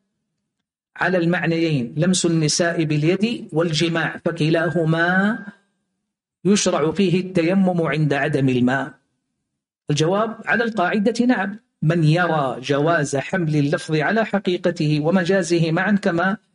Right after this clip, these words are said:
هو المذهب هنا في كلام المصنف، فإنه يصح. قال: "وهو ظاهر فيهما إذ لا قرينة فيحمل عليهما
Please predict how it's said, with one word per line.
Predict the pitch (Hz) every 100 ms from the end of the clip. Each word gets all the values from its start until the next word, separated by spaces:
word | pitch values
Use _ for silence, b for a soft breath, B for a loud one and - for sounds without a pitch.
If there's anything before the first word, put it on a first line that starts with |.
| _ -
هو | 180
المذهب | 170 185 170 160
هنا | 156 151 160 147
في | 143 139
كلام | 160 160 151
المصنف، | 135 - 170 180 196 247 262 B B
فإنه | 180 190 185 165
يصح. | 160 175 170 - _ _ _ _
قال: | 185 208
"وهو | 190 196 185 175
ظاهر | 170 190 165 175 165
فيهما | 156 147 135 151 127 113 110 - _ b b b -
إذ | 175 143
لا | 151 196 240
قرينة | 240 196 185 214 214 180 202
فيحمل | 208 220 175 170 190 - 156 156 165 180
عليهما | 139 151 160 135 131 165 170 196 214 226